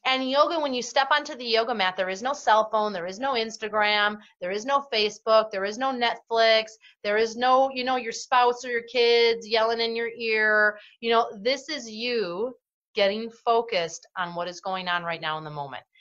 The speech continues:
Then there's the stress reduction, okay? That there's, there's that freedom of just being able to breathe again. You start to realize the things that don't matter in life,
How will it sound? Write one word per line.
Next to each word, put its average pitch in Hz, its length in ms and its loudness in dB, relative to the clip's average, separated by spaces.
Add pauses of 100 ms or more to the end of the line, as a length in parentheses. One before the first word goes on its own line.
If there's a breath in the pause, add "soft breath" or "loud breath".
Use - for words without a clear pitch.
(220 soft breath)
Then 170 160 -2
there's 196 240 -4
the 247 80 -16
stress 196 360 -2
reduction, 143 540 -10 (220)
okay? 175 420 -4 (440 soft breath)
That 190 280 0
there's, 214 440 2
there's 208 320 -2
that 214 260 2 (180)
freedom 214 540 -4
of 170 180 -6
just 190 220 -10
being 202 140 -6
able 196 200 -4
to 190 80 -6
breathe 185 320 -10
again. 156 280 -8 (1600)
You 233 160 -6
start 220 400 0
to 262 100 -4
realize 165 840 0 (320)
the 196 80 -10
things 196 300 -4
that 190 120 0
don't 175 180 -2
matter 160 300 -2
in 156 140 -8
life, 143 360 -10